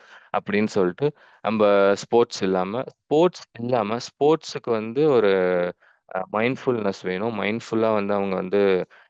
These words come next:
இறங்கியிருக்காங்க. யார் வந்து மைண்ட்ஃபுல்லா இருக்காங்க அப்படின்னு சொல்லிட்டு, அவங்கள தான் வந்துட்டு நெக்ஸ்ட் லெவலுக்கு அனுப்பணும். அ நேஷனலுக்கு வந்து அவங்கள ஓட வைக்கணும் அப்படின்னு சொல்லிட்டு, அவங்க டீச்சர்ஸ்லாம் முடிவு எடுத்தாங்க. ஸ்போர்ட்ஸ் ரெண்டு பேருமே எல்லாமே ஈக்குவலா இருக்காங்க. எல்லாத்துலயும் வந்து சூப்பரா பண்றாங்க. இவன் ஃபர்ஸ்ட், இவங்க செகண்ட்.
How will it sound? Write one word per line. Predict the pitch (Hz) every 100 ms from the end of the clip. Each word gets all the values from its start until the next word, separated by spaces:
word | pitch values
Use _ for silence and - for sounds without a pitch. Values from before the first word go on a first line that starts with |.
| _ _ _ _
இறங்கியிருக்காங்க. | - 110 107 95 92 95
யார் | 95 104 120
வந்து | 107 107
மைண்ட்ஃபுல்லா | 98 104 113 110 104
இருக்காங்க | 101 92 92 95
அப்படின்னு | 92 87 92
சொல்லிட்டு, | 92 90 120
அவங்கள | 110 120 135 123
தான் | 127 120
வந்துட்டு | 107 - 151 - - - -
நெக்ஸ்ட் | 113 - - 127
லெவலுக்கு | 117 113 120 110
அனுப்பணும். | 95 95 - 95 90 _ _ _ - _ _ _ -
அ | 92 95
நேஷனலுக்கு | 107 117 - 123 117 101
வந்து | 95 104
அவங்கள | 98 90
ஓட | 87 98
வைக்கணும் | 92 85 87 90
அப்படின்னு | 87 87 90
சொல்லிட்டு, | 85 82 82 135 160 - - -
அவங்க | - 135 131
டீச்சர்ஸ்லாம் | 147 147 127 - 120
முடிவு | 113 107 98
எடுத்தாங்க. | 90 87 87
ஸ்போர்ட்ஸ் | - - 160 160 139
ரெண்டு | 120 120
பேருமே | 117 123 117 135
எல்லாமே | 110 110 117 123
ஈக்குவலா | 113 107 110 110
இருக்காங்க. | 104 95 92 92
எல்லாத்துலயும் | 107 117 107 110 113
வந்து | 104 113
சூப்பரா | - - 98 98
பண்றாங்க. | 92 90 92 92
இவன் | 98 95
ஃபர்ஸ்ட், | 92 -
இவங்க | 98 95 92
செகண்ட். | 87 90 90